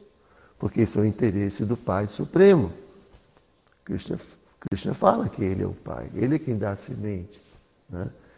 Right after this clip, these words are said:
E o desejo de Krishna é que todo mundo esteja bem. Você vai lutar,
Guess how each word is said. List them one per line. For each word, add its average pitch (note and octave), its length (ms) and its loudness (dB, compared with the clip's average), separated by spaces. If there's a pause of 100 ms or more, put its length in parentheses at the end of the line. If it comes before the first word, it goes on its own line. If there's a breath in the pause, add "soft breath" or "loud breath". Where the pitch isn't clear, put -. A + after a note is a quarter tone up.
(180 soft breath)
E C3 100 8
o C3 80 8 (440)
desejo G#2+ 300 2
de A#2+ 140 0
Krishna F#2+ 420 -4
é - 40 -6
que - 120 -2
todo G2+ 240 -2
mundo F#2+ 520 -4
esteja F#2+ 540 -4
bem. F3+ 400 4 (920)
Você B2+ 140 8
vai C#3 160 10
lutar, C3+ 400 2